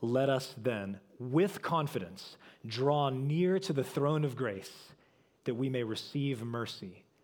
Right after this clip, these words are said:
and find grace to help in time of need." If you are a believer in Jesus Christ, you have boldness and access with confidence to the very throne of God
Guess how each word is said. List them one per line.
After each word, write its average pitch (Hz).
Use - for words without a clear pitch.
and 113
find 117
grace 104
to -
help 95
in 107
time 101
of 98
need." 95
If -
you 147
are 143
a 127
believer 120
in 120
Jesus 107
Christ, -
you 131
have 101
boldness 127
and 120
access 107
with 113
confidence 104
to -
the 110
very 120
throne 117
of 110
God 95